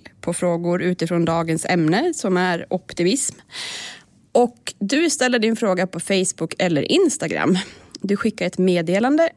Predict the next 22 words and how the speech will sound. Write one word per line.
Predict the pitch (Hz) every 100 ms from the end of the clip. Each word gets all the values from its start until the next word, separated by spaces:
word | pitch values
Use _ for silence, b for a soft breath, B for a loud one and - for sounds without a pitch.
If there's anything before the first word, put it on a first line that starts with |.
| _ -
eller | 190 175 170
skriver | - 185 226 254 240
din | 240
fråga | 247 240 233
om | 226
optimism | 226 - 226 226 226 -
i | 190
en | 180
kommentar. | - 175 139 - - 320 - - 185 - _ _ _ B B
Strax | - - 262 262
efter | - 233 - 214
att | 208 196
det | 208
här | 196
avsnittet | 196 185 180 190 180
släpps | - 285 - -
så | -
lägger | 233 214 190
vi |
ut | 175
ett | 165 -
inlägg | 220 165 151 196 240